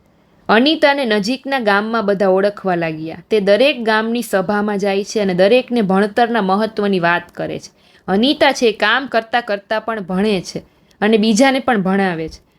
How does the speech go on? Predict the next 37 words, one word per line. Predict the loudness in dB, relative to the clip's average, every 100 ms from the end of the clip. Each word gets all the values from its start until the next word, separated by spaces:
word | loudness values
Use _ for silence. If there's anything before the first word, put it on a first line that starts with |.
| _
ઘણી | -2 0 4
વખત | 2 2 2
લોકો | 2 2 2
એની | 2
મજાક | 2 0 0 0 -2
કરે | -4 -4
છે, | -4 -2
પરંતુ | -2 -2 -2 0
અનિતાને | 0 -2 0 0 0
ખબર | 0 4 4
છે | 2 -4
કે | -2
એણે | -2
શું | -2 -4
કરવાનું | -4 -4 -4 -8 -10
છે. | -16 _ _ _ 0
અનિતા | 2 2 2 2
મધની | 4 0 0 -2
મોટી | -2 -2 -4 -6 -4
વેપારી | -2 0 0 0 0
બનવા | -2 -2 -4
માંગે | -6 -6 -8
છે, | -10 -18 _ _ -4
એટલે | -2 2 2
તે | 4
લોકોને | 4 2 2 0 0
મધની | 0 0 0 -2 -2
પૂરતી | -4 -6 -6 -6
કિંમત | -2 -2 -2
અપાવી | -4 -4 -4 -4
શકે. | -6 -8 -12 -18 _ _ _ _ 0
અનિતા | 2 4 2 2 0
અને | 0
ગામના | 0 0 0 -4
બીજા | -4 -2 0
લોકોને | 0 0 -4 -4 0
એક | -2